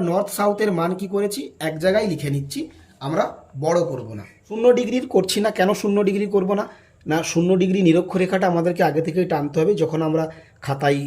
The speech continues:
ছবিটা অঙ্কন করব, তখন দেখতে পাবে। দেখো, আমরা দশ ডিগ্রি নর্থ সাউথ, কুড়ি ডিগ্রি নর্থ সাউথ, তিরিশ ডিগ্রি নর্থ সাউথ, চল্লিশ ডিগ্রির ক্ষেত্রে খালি সাউথ লিখে রেখেছি। এবার আর এর মান আমাদের আগে থেকেই বেরিয়েছিল কত? সিক্স পয়েন্ট ফোর। তাহলে সিক্স পয়েন্ট ফোর সব জায়গায় আমরা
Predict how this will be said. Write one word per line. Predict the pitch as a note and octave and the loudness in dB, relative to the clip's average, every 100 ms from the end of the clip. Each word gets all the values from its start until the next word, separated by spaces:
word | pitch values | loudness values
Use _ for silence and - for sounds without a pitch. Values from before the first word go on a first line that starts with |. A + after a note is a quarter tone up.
| D3 | -6
ছবিটা | - D#3 F3 D#3+ | -2 0 2 2
অঙ্কন | C#3+ D#3 D3+ | 2 0 2
করব, | D3+ E3+ C4+ D3 | 2 2 0 -4
তখন | C#3+ C#3 | -2 -2
দেখতে | C3+ C3+ B2+ | -4 -6 -10
পাবে। | B2+ B2+ - _ _ _ _ | -10 -10 -14 _ _ _ _
দেখো, | D#3+ F3+ G#3+ | -2 2 2
আমরা | G#3 D3+ D3 - _ _ _ C#3 | 2 0 -4 -10 _ _ _ 0
দশ | D#3+ E3 E3+ | 2 2 0
ডিগ্রি | F#3+ F#3+ | -2 2
নর্থ | F3+ F3+ F#3 | 0 0 0
সাউথ, | F#3+ - - | -2 -2 -10
কুড়ি | - F3 E3+ | -4 -2 0
ডিগ্রি | F3+ F3 | 0 0
নর্থ | E3+ - | -2 0
সাউথ, | E3+ - - _ | -2 -4 -12 _
তিরিশ | E3+ F3 F3 | -6 -4 -2
ডিগ্রি | F#3 F3+ E3+ | -2 -2 -2
নর্থ | D#3+ | -2
সাউথ, | - G3 | -4 -2
চল্লিশ | F3+ G#3 F#3+ | 0 -2 -4
ডিগ্রির | G#3+ G#3 G3+ | -6 -4 -4
ক্ষেত্রে | D#3+ E3+ G3+ | -6 -6 -6
খালি | D#3+ D#3 D#3+ | -2 -2 0
সাউথ | D3 E3 E3 | -2 0 -4
লিখে | D#3+ E3+ | -4 -4
রেখেছি। | F3+ F3 B3+ - _ - _ - | -4 -6 -10 -18 _ -20 _ -4
এবার | E3+ A#3+ - D3 | 0 0 0 2
আর | G3 | 4
এর | A#3 G3+ | 4 2
মান | D3 D#3 D3+ | -2 -4 -2
আমাদের | E3+ G3 D#3 | 0 0 0
আগে | E3 G3+ | -2 -2
থেকেই | G3+ G3+ | -2 -2
বেরিয়েছিল | G3 G3+ G3+ G3+ G#3 | 0 -2 -2 -4 -2
কত? | G#3 C#4 - _ - | -6 -8 -14 _ -10
সিক্স | A#3+ A#3+ - | -8 -8 -6
পয়েন্ট | A#3 A3+ G3 | -4 -4 -4
ফোর। | - A#2 - _ _ | -8 -10 -10 _ _
তাহলে | C#3 D3+ - | -6 -6 -4
সিক্স | G3 F#3 - | -8 -8 -4
পয়েন্ট | F#3 F#3 F#3 | 0 0 0
ফোর | G#3+ A3+ | -2 -2
সব | D#3 C#3+ | -4 -2
জায়গায় | D3+ D3+ | -2 -2
আমরা | D3+ | -2